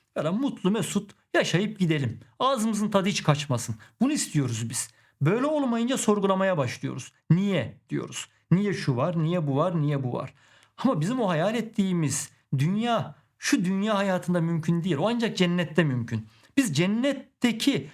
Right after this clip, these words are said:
hayatı özleyip, tasavvur edip, tahayyül edip niye bu dünyada o cennet hayatı yok diyoruz kötülük problemini konuşurken. Ama,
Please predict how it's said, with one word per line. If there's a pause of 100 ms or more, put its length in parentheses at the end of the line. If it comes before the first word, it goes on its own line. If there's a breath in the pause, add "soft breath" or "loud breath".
(140)
hayatı
özleyip,
tasavvur
edip,
tahayyül
edip (320 soft breath)
niye
bu
dünyada
o
cennet
hayatı
yok
diyoruz (200 soft breath)
kötülük
problemini
konuşurken. (680)
Ama,